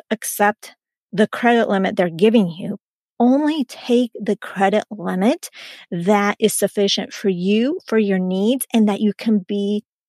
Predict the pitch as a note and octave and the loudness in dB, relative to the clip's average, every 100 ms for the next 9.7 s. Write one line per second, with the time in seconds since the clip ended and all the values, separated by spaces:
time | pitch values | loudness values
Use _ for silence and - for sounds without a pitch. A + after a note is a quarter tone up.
0 | _ _ _ - G#3 G3 - G#3+ G3+ G3+ | _ _ _ 0 0 0 0 2 2 2
1 | G3 F3+ F3 - G#3 F#3 F#3+ G3 F#3 - | 0 -2 -4 0 2 4 2 0 -4 -6
2 | - G#3 F#3+ - F3+ F3+ - - F#3+ - | -2 0 0 -2 -2 -2 -4 -2 -2 0
3 | F#3 F3 F#3 - _ _ G#3+ F#3 F3+ - | 2 2 0 -8 _ _ -2 0 -4 -6
4 | F3 - - - - - _ _ _ _ | -4 -4 -4 -8 -12 -20 _ _ _ _
5 | _ A#3 D4+ - G4+ - D#4+ A#3+ G3 A#3+ | _ 2 2 0 -8 -4 0 2 2 0
6 | - A3 - F#3 F#3+ G3 F#3 F#3 G3 B3 | -2 -4 0 0 0 -2 0 2 2 2
7 | G3+ F#3+ G3 G3 A3 C4+ B3 G3+ G#3+ A#3+ | -2 -4 0 2 4 2 2 4 4 2
8 | - _ _ _ - - G#3+ C#4+ - E3 | -4 _ _ _ -18 0 2 2 0 -4
9 | - - - F3 F3 F#3 F3+ | -4 -6 -4 -4 -4 -6 -8